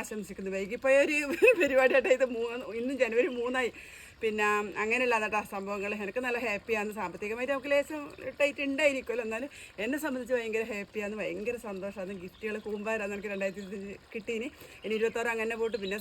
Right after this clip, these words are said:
എപ്പോൾ സന്തോഷമൊന്നും ഉണ്ടാവില്ലല്ലോ, എപ്പോൾ ദുഃഖം ഉണ്ടാവില്ല അല്ലേ? എൻ്റെ അമ്മ പണ്ട് ഒരു, ഒരു കുന്നിന് ഒരു ഇറക്കമുണ്ട്, അതുപോലെ <laughs> സന്തോഷം ഒരു ദുഃഖം കൂടിക്കലർന്നിട്ടില്ലേ? എന്നാ പിന്നെ നമുക്കിതെന്നാ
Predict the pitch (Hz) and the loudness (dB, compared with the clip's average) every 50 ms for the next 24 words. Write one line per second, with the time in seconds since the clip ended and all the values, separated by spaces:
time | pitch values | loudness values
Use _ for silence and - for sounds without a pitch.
0 | - - 185 - - - 254 277 277 262 254 254 247 262 247 269 262 247 240 233 | -4 -6 -6 -6 -4 -4 0 0 0 2 2 0 0 0 -4 -2 -2 0 0 0
1 | 226 214 208 185 185 - - - 254 240 226 214 - 226 220 208 190 175 185 202 | 0 0 0 0 -2 0 2 0 2 2 0 -2 0 0 0 2 2 0 0 2
2 | 190 185 - - - - - - 185 202 226 226 220 226 247 262 262 247 254 247 | 0 -2 -4 -6 -16 -16 -10 -6 -2 2 2 2 2 2 2 2 2 4 4 4
3 | 247 240 254 262 - - 269 269 269 277 269 311 311 - - - 240 240 - 262 | 4 4 4 0 -6 -4 -2 -2 0 0 -2 -4 -4 -6 -4 -2 -2 -2 0 0
4 | 247 233 220 - - 233 214 196 196 190 196 220 233 247 277 370 - - - - | 0 0 -2 -2 -2 -2 0 0 0 0 0 0 2 2 0 -2 -4 -2 4 6
5 | 427 466 349 330 349 453 370 294 - 226 190 175 175 180 190 214 233 247 254 - | 6 8 8 8 6 6 6 4 2 0 -2 0 0 0 0 2 0 0 -2 -2
6 | - - - - - 233 - 240 226 240 247 233 - 269 262 269 269 269 269 269 | -4 -14 -14 -6 -2 0 0 2 4 2 4 6 6 4 4 4 2 0 0 0
7 | 269 285 269 247 240 226 185 196 190 190 180 - - - - - 247 277 247 320 | 2 2 0 0 -2 -8 -6 -4 -4 -4 -4 -6 -10 -18 -10 -6 -6 -4 -2 0
8 | 311 311 277 277 277 - 285 302 294 294 294 | 2 2 2 2 0 -2 -2 0 0 0 0